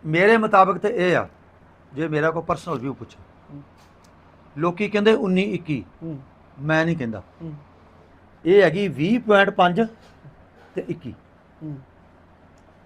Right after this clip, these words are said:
Speaker 1: ਜਿਹੜਾ ਵੀਹ ਪੁਆਇੰਟ ਪੰਜ ਤੋਂ ਚੱਲ ਕੇ ਇੱਕੀ ਤੇ ਆ ਗਿਆ, ਉਹ ਜਿੱਤ ਜੂ।
Speaker 2: ਨਹੀਂ, ਜਿਹੜਾ ਨਹੀਂ, ਤੁਸੀਂ ਗੋਲ
Speaker 1: ਨਹੀਂ,
Speaker 2: ਗੱਲ ਨਾ ਕਰੋ।
Speaker 1: ਏਦਾਂ ਨਾ।
Speaker 2: ਇਸ ਵਕਤ ਕੌਣ ਅੱਗੇ ਚੱਲ
Speaker 1: ਏਦਾਂ ਵਾ।
Speaker 2: ਕਿਉਂਕਿ ਪੰਥਕ ਧਿਰ ਵੀ ਕਹਿ ਰਹੀ ਆ ਕਿ
Speaker 1: ਪੰਥਕ ਧਿਰ
Speaker 2: ਸਾਡੇ,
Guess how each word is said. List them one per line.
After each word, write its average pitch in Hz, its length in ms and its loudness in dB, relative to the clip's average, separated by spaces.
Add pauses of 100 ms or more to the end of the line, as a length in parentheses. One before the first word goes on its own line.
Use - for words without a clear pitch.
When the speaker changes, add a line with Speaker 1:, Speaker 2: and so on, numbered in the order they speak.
(280)
Speaker 1:
ਜਿਹੜਾ 190 340 8
ਵੀਹ 214 200 4
ਪੁਆਇੰਟ 226 200 4
ਪੰਜ 196 240 2
ਤੋਂ 208 120 4
ਚੱਲ 185 200 8
ਕੇ 185 140 6
ਇੱਕੀ 175 200 -2
ਤੇ 175 80 0
ਆ 139 140 6
ਗਿਆ, 117 160 -6 (460)
ਉਹ 208 100 6
ਜਿੱਤ 135 180 -2
ਜੂ। - 120 -20 (560)
Speaker 2:
ਨਹੀਂ, 240 120 -4
ਜਿਹੜਾ 180 460 2
ਨਹੀਂ, 196 160 -4
ਤੁਸੀਂ 180 260 -10
ਗੋਲ 160 200 2
Speaker 1:
ਨਹੀਂ, 208 180 6
Speaker 2:
ਗੱਲ 156 180 2
ਨਾ 190 140 0
ਕਰੋ। 226 280 2
Speaker 1:
ਏਦਾਂ 202 240 8
ਨਾ। 220 220 10
Speaker 2:
ਇਸ 214 120 4
ਵਕਤ 220 240 0
ਕੌਣ 220 280 0
ਅੱਗੇ 147 160 -6
ਚੱਲ 185 100 8
Speaker 1:
ਏਦਾਂ 196 280 10
ਵਾ। 175 360 2 (640)
Speaker 2:
ਕਿਉਂਕਿ 220 260 -2
ਪੰਥਕ 247 480 4
ਧਿਰ 269 260 6
ਵੀ 226 140 -2
ਕਹਿ 208 260 8
ਰਹੀ 202 180 2
ਆ 208 80 8
ਕਿ 196 60 10
Speaker 1:
ਪੰਥਕ 226 360 8
ਧਿਰ 208 140 10
Speaker 2:
ਸਾਡੇ, 226 240 8